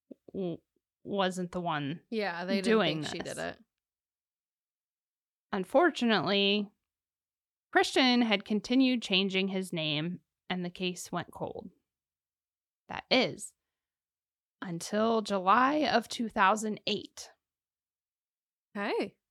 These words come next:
Speaker 1: When a man named Clark Rockefeller made national news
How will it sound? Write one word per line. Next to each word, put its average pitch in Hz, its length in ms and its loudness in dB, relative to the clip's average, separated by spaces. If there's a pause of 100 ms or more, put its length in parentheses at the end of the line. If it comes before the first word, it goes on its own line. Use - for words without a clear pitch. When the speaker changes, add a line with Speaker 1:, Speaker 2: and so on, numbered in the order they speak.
(120)
Speaker 1:
When 226 160 2
a 202 40 4
man 240 360 4
named 196 360 0 (140)
Clark 247 420 0
Rockefeller 190 920 2 (100)
made 220 260 2
national 254 560 2
news 226 400 2